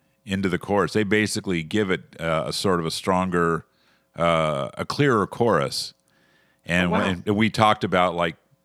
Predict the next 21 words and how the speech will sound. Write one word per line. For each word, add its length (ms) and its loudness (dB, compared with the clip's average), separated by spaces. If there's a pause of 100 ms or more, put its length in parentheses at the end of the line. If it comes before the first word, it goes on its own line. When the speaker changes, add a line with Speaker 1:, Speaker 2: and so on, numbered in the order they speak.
Speaker 1:
you 80 -6
know, 160 -2 (180)
the 140 -2
nerve, 480 2
about, 320 2
like, 180 -2
the, 140 -2
you 260 -6
know, 220 -4 (120)
the 200 -4
nerve 400 2
and 120 0
the 220 -2
issues 400 -2
connected 640 -4
to 320 0 (420)
deciding 460 0
to 80 0
rewrite 440 0
a 60 -2
Beatle. 480 -2